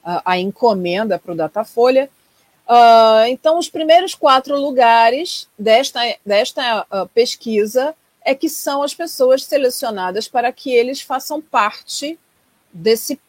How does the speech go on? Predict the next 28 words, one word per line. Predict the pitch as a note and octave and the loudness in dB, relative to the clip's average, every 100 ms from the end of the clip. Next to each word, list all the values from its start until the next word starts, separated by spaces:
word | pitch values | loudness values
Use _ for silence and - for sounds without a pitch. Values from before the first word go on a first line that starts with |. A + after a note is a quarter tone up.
| - | -8
pool | B3 B3+ A3+ - _ | -6 -6 -8 -14 _
de | F3 G#3+ G#3+ | -6 -6 -4
presidenciáveis | A3 G3+ F#3+ G3+ G#3+ A3 - C4 A#3 A#3 C4 C4+ | 0 0 0 -4 -6 -6 -2 2 2 2 -4 -6
que | - - C4+ | -10 -2 0
a | C4 | 2
Rede | C#4+ C4+ C#4+ | 0 -4 -2
Globo | A#3+ A#3 C4+ D4 C#4 - | 0 0 -2 -6 -10 -6
iria | C4 A#3+ G#3+ A#3+ | -4 0 0 0
mostrar | C4+ F4 - B3 G#3 F#3 A#3+ _ _ _ - | -2 -2 -4 -2 0 0 -2 _ _ _ -8
no | B3 | -4
Jornal | G#3+ A3 G3+ F3+ | 0 -2 0 0
Nacional, | F#3 D#4+ - D4 C#4+ C#4 | 0 -4 -4 -2 0 0
que | - F4+ | -2 0
é | C4+ A3+ | 4 4
o | B3 C4 | 4 0
jornal | C#4 B3 G3+ F3 F3+ - _ _ _ | -2 -4 -4 -2 -2 -4 _ _ _
da, | F#3 | -6
do | F3+ G#3 | -4 -4
canal | - G#3+ F#3 F3+ | -2 -2 2 2
aberto | A3+ G#3+ G#3 B3 B3+ | 2 2 2 2 -2
com | C#4 - B3 | -16 -12 -8
maior | C#4 C4+ G#3 A#3+ G#3 | -4 0 2 0 -2
visibilidade, | G3+ F#3+ G3+ A#3 C4+ G#3+ F3 F3+ F#3 G3+ | -8 -6 -6 -6 -4 -2 0 0 -2 -8
com | - | -10
maior | G#3 A3+ G#3 F#3 | -4 -2 0 0
audiência, | G3+ G3+ A#3+ A#3 D3 C#3+ - - - _ | 0 0 -2 -6 -6 -14 -16 -16 -18 _
pensando | F#3+ F#3 - G3 G3 G3+ G#3+ - | -12 -12 -8 -6 -4 -6 -8 -12
que | - G3 G#3+ | -10 -8 -8